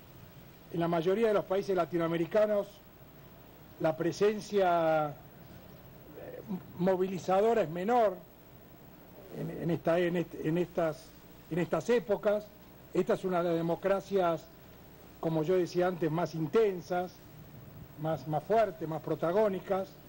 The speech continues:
y eso se refleja en la gran movilización de parte de la sociedad en las campañas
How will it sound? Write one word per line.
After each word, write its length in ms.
y 140
eso 160
se 160
refleja 800
en 140
la 120
gran 180
movilización 1160
de 100
parte 360
de 60
la 100
sociedad 420
en 60
las 120
campañas 600